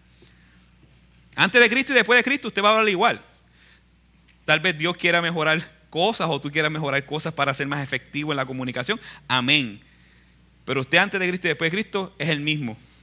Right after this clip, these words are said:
La diferencia es que ahora adora al Dios verdadero y ama al único Dios verdadero, porque Dios cambió su corazón. Los deseos, afectos, gustos son diferentes. Pero es la misma persona, la misma personalidad, ¿ok?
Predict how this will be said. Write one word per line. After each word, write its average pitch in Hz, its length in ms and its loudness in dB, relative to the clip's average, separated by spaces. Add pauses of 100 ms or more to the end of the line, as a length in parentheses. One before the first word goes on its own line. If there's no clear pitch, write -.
(680)
La 117 80 -6
diferencia 143 500 0
es 156 80 -4
que 139 80 0
ahora 156 300 2
adora 185 240 -2
al 143 80 -4
Dios 135 120 -6
verdadero 127 400 -6 (680)
y 123 160 -6
ama 170 220 2
al 135 80 -2
único 139 200 -4
Dios 135 160 -2
verdadero, 120 420 -8
porque 131 140 -6
Dios 131 140 -4
cambió 131 240 -6
su 127 120 -12
corazón. 110 320 -12 (400)
Los 131 140 -6
deseos, 170 400 -2
afectos, 147 480 -2
gustos 190 500 -6
son 147 200 -8
diferentes. 131 500 -6 (540)
Pero 214 160 4
es 247 40 2
la 240 60 6
misma 214 220 2
persona, 151 340 -4
la 120 40 -6
misma 165 180 -2
personalidad, 143 520 -4 (160)
¿ok? - 120 -10